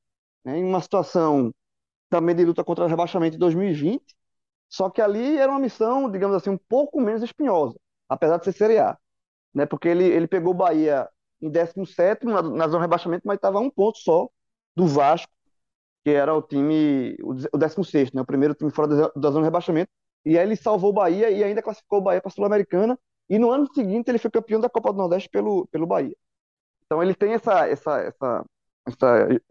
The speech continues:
esse retrospecto recente de lutar contra o rebaixamento, mas ele mesmo admitiu que é o, o desaf-, é o momento mais delicado que ele assume um clube, né? Um clube que, é, tem uma vitória, eu acho que em nove jogos.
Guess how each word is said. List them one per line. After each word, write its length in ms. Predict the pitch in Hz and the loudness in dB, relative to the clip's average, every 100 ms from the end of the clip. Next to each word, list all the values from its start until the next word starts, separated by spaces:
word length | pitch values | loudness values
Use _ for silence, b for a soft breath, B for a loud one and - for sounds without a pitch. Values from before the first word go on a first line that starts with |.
| - _ - 127 - | -16 _ 2 4 6
esse 380 | 139 - 151 - | 4 6 4 4
retrospecto 640 | 135 - 185 - 170 - | 0 0 -2 -2 -4 -2
recente 440 | 185 - 156 165 - | -2 -2 -2 -4 -4
de 140 | 185 | -4
lutar 260 | 180 170 170 | -2 -2 -4
contra 180 | 190 | -2
o 40 | 190 | -2
rebaixamento, 440 | 190 196 190 226 _ _ _ - | -2 -2 -2 -4 _ _ _ -6
mas 160 | 165 180 | 0 2
ele 160 | 233 | 2
mesmo 220 | 208 202 | 2 2
admitiu 440 | 196 202 180 170 214 | 0 -2 -4 -4 -4
que 200 | - 185 | 0 2
é 100 | 165 | 4
o, 440 | 202 202 165 131 - _ _ _ _ | 4 4 4 0 -6 _ _ _ _
o 180 | 143 143 | -2 -2
desaf-, 340 | 127 165 165 - | 0 -4 -2 2
é 100 | 165 185 | 2 2
o 60 | |
momento 320 | 180 202 202 208 | 0 0 0 -2
mais 160 | 214 | 0
delicado 580 | 226 254 - 175 165 151 | 0 0 -2 0 0 0
que 120 | - | -2
ele 80 | 147 | -2
assume 300 | 139 151 151 | -2 -4 -4
um 80 | 127 | -4
clube, 340 | 127 123 113 | -6 -4 -4
né? 80 | 117 - _ _ _ _ _ _ | -6 -10 _ _ _ _ _ _
Um 240 | 123 117 120 | -4 0 0
clube 260 | - 151 | 2 0
que, 520 | 160 175 170 147 123 - _ _ _ | 2 4 6 6 2 -2 _ _ _
é, 140 | - 120 | -6 -2
tem 180 | 165 | 0
uma 200 | 160 233 | 2 2
vitória, 460 | 208 - 143 180 185 | -2 -2 0 0 2
eu 60 | 170 | 0
acho 160 | 165 | -2
que 60 | 185 | -6
em 60 | |
nove 280 | 147 160 185 | -2 0 -2
jogos. 380 | 131 127 143 120 | -2 -2 -2 -4